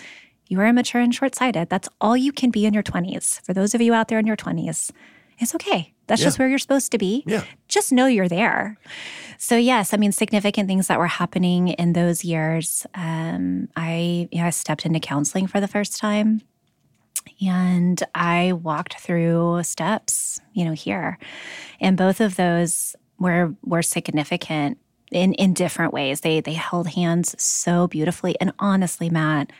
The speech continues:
Speaker 1: in my, you know, my adulthood, I was starting to see and be able to name things that I experienced in just very different ways. That continues to be true.
Speaker 2: Yeah.
Speaker 1: And so the amount of support and healing that was needed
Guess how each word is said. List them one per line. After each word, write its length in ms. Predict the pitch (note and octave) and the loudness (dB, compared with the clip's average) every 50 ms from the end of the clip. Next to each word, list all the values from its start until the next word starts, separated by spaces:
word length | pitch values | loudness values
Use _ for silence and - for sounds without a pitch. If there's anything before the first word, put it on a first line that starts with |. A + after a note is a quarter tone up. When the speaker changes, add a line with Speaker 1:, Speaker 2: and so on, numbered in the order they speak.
| _ _ | _ _
Speaker 1:
in 220 | - A3 G#3 G3+ G3 | 2 4 6 6 6
my, 520 | F#3+ F#3 F#3 F#3 F#3+ F#3+ F#3 F#3 F#3 F#3 F3 | 6 4 4 4 2 2 2 2 2 0 2
you 120 | G#3+ G3+ | 2 2
know, 440 | F#3 F3+ F3 F3 F3 F3 F3+ F#3 F3 F#3 | 4 4 4 2 2 2 2 0 0 0
my 240 | G#3 F#3 F3+ F3+ - | 0 2 2 0 0
adulthood, 880 | - E3+ - - E3 E3+ G#3 - - - - F3 E3 D#3+ D#3+ E3 D#3+ - - - | -2 -4 -2 0 2 4 4 2 2 0 -2 -2 0 0 0 0 -2 -2 -4 -2
I 160 | F3+ F#3 F#3+ | 0 0 2
was 160 | F3+ F#3 E3+ | 2 0 -2
starting 340 | - - F3 F3 F3 E3+ E3 | 0 0 0 2 2 2 2
to 80 | F3 E3+ | 2 0
see 340 | - - - F3+ F3 E3+ F3 | -2 -2 -2 0 0 2 2
and 100 | E3 D#3+ | 2 2
be 100 | D#3+ D#3+ | 0 -2
able 180 | D#3+ E3 E3+ | -2 -2 -2
to 120 | E3 F3 E3 | -2 0 0
name 640 | D#3+ D#3 D3+ D3 D3 D#3 E3 E3+ F3 F3 F3+ F#3 | 0 0 0 0 0 2 2 2 4 4 2 2
things 260 | - - D#3 D#3+ D#3+ | 0 0 0 0 0
that 80 | - - | 0 0
I 100 | D#3 D3 | 0 0
experienced 680 | D3 D3 - - - E3+ D#3+ E3 E3+ E3+ F3+ F3+ - - | -2 -2 -4 -6 -4 -2 -2 0 0 0 0 -2 -2 0
in 120 | G#3 G#3 | 0 0
just 220 | G#3+ G#3+ G3 - - | 0 0 -2 -4 -4
very 220 | - D3+ D3+ D3+ | -4 -2 -2 -2
different 340 | D3 E3 D#3 - - E3+ D#3+ | -2 -4 -4 -4 -4 -4 -4
ways. 360 | D#3+ D3+ D3 D3 D3 D#3+ - | -4 -4 -4 -4 -4 -6 -4
That 160 | - B3+ B3 | -4 -4 -4
continues 680 | - - F3+ D3 - - - D3 D3 D3 D3+ D3+ D3+ - | -2 -2 -2 -2 -2 -4 -6 -6 -4 -4 -4 -4 -6 -8
to 100 | - - | -8 -8
be 160 | - - - F3+ | -8 -8 -8 -8
true. 580 | - - - - E3+ E3+ E3+ E3+ F3 F3+ F3+ F3+ | -6 -8 -6 -4 -4 -2 -2 -2 -4 -4 -6 -6
Speaker 2:
Yeah. 40 | - | -4
Speaker 1:
And 140 | - F#3+ F#3+ | -4 -4 -4
so 160 | - - F#3+ | -2 -2 -2
the 120 | F#3 F#3+ F3+ | 0 0 0
amount 240 | F3 F3+ F3+ F#3+ G3 | 2 2 2 2 2
of 60 | F#3 | 0
support 440 | - - G3+ - - - F3+ F3 E3+ | -2 -4 -6 -6 -4 -2 0 0 0
and 140 | - E3+ E3+ | 0 -2 -4
healing 400 | D3 - E3+ E3+ E3+ F3 F3 E3+ | -4 -2 0 0 2 2 2 0
that 140 | E3 D3 - | 0 -2 -2
was 220 | E3 E3 E3 - | -4 -6 -4 -4
needed 520 | D#3+ D3+ D3 D3+ F3+ F#3+ G3 G3 G3 G3 | -6 -4 -2 -2 0 0 2 2 0 -2